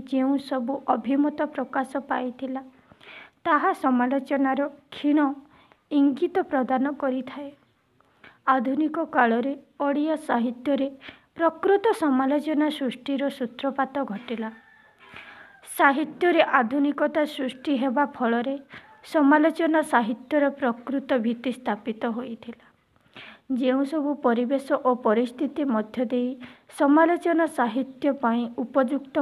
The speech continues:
ମାର୍ଗ ପ୍ରସ୍ତୁତ ହେଲା, ତାହାକୁ ଓଡ଼ିଆ ସମାଲୋଚନା ସାହିତ୍ୟ ସୃଷ୍ଟିର ପୃଷ୍ଠଭୂମି ଭାବରେ ଗ୍ରହଣ କରାଯିବ। ଊନବିଂଶ ଶତାବ୍ଦୀର ଦ୍ୱିତୀୟାର୍ଦ୍ଧରେ ଓଡ଼ିଆ ସାହିତ୍ୟରେ ନବଜାଗରଣ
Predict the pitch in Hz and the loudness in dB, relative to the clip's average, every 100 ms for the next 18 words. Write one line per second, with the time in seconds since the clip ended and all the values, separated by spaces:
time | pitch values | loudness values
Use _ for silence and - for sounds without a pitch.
0 | 262 220 220 226 226 233 226 - 262 285 | 2 2 0 -2 -2 -2 -4 -4 -2 -2
1 | 220 226 214 247 - - - _ - 254 | -2 -2 -4 -6 -12 -20 -20 _ -2 -2
2 | 320 392 - 240 233 240 233 233 247 254 | -2 -2 0 2 4 2 0 -4 0 0
3 | 285 285 302 302 294 247 208 226 - 233 | 0 -2 0 0 -2 -6 -6 -8 -4 -4
4 | 233 - - _ _ - 320 294 294 349 | -4 -8 -20 _ _ -8 -2 -2 -2 0
5 | 349 339 254 247 254 254 226 233 247 233 | 0 0 -2 -2 0 0 0 0 0 0
6 | 226 220 226 240 233 233 202 262 262 269 | -2 -2 0 -2 -2 -4 -2 -2 -4 -4
7 | 220 208 208 262 302 254 _ _ _ _ | -4 -6 -8 -14 -14 -16 _ _ _ _
8 | - _ _ _ _ _ _ _ _ _ | -20 _ _ _ _ _ _ _ _ _
9 | _ _ _ _ 330 277 285 285 277 269 | _ _ _ _ -4 -2 -2 -2 -2 -2
10 | 294 277 277 - 262 262 285 269 254 247 | -4 -8 -8 -8 -10 -8 -8 -6 -4 -6
11 | - 262 269 240 269 269 262 240 233 254 | -8 -8 -6 -6 -6 -6 -6 -6 -6 -6
12 | 254 262 214 240 233 262 247 254 233 208 | -10 -10 -8 -8 -10 -8 -6 -6 -6 -6
13 | 233 240 233 240 233 | -10 -8 -10 -8 -8